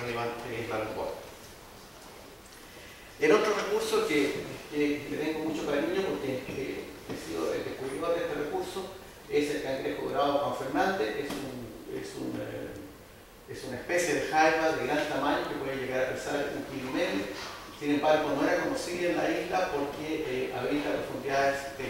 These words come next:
quinientos metros y más, de quinientos a mil metros de profundidad, y por lo tanto, eh, no era, eh, el, el rango habitual de pesca de los pescadores de la isla.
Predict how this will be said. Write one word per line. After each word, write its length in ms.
quinientos 400
metros 280
y 80
más, 240
de 160
quinientos 320
a 160
mil 160
metros 160
de 160
profundidad, 400
y 160
por 160
lo 80
tanto, 640
eh, 560
no 80
era, 480
eh, 640
el, 400
el 80
rango 360
habitual 440
de 160
pesca 320
de 160
los 160
pescadores 640
de 160
la 80
isla. 200